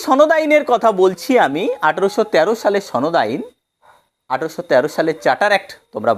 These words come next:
বলো, সেখানে আমাদের একটা গুরুত্বপূর্ণ অংশ হিসাবে দাঁড়ায়। কি বলা হয় এখানে? না, আমাদের দেশে ব্রিটিশ সরকার ইংরেজি শিক্ষা বিস্তারে বা শিক্ষা বিস্তারে আগ্রহী। আবার বলি, আমাদের দেশে ব্রিটিশ সরকার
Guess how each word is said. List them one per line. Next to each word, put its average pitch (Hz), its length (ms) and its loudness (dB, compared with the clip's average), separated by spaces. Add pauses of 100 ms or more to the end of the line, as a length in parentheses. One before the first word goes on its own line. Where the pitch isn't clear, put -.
বলো, 95 200 -2 (880)
সেখানে 214 380 -4 (260)
আমাদের 120 360 -2 (200)
একটা - 220 -8
গুরুত্বপূর্ণ 131 480 -6 (120)
অংশ 107 140 -12 (120)
হিসাবে 90 320 -14
দাঁড়ায়। - 280 -14 (800)
কি 294 100 0 (100)
বলা 277 220 6
হয় 269 200 4
এখানে? 294 240 -2 (760)
না, 269 60 2 (400)
আমাদের 190 440 0
দেশে 143 380 2
ব্রিটিশ 208 380 -2
সরকার 165 340 0 (100)
ইংরেজি 135 400 -4
শিক্ষা - 360 -4
বিস্তারে 185 460 -2
বা 220 120 0
শিক্ষা - 320 -8
বিস্তারে 135 340 -2
আগ্রহী। 92 460 -6 (840)
আবার 185 260 2
বলি, 214 240 0 (460)
আমাদের 220 600 2
দেশে 208 480 4
ব্রিটিশ 208 460 -4
সরকার 151 380 2